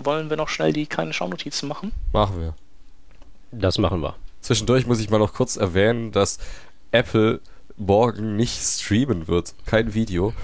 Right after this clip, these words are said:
Speaker 2: Und das ist deshalb witzig, weil nämlich, äh, iCloud und so ist ja voll Cloud und so. Jetzt haben die Mods die Rechenzentrum da stehen und können das nicht irgendwie live streamen. Wollte ich mir nur mal so abgeladen haben. <laughs>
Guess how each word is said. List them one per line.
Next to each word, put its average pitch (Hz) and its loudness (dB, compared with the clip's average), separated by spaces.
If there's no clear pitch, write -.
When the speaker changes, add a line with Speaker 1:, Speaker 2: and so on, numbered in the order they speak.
Speaker 2:
Und 92 0
das 98 4
ist - -2
deshalb 92 2
witzig, 117 -2
weil 92 4
nämlich, 92 -2
äh, 85 0
iCloud 90 -2
und 82 -4
so 98 -2
ist 104 -2
ja 90 2
voll 101 2
Cloud 101 2
und 92 -6
so. 92 -2
Jetzt 92 -2
haben 95 -2
die 92 -4
Mods 98 0
die 92 0
Rechenzentrum - -2
da 82 0
stehen 90 -2
und 92 -4
können 90 0
das 92 0
nicht - -8
irgendwie 98 -6
live 104 -4
streamen. - -10
Wollte - 2
ich - -2
mir 82 2
nur 78 0
mal 80 0
so - -6
abgeladen - -8
haben. 92 -2
<laughs> - 2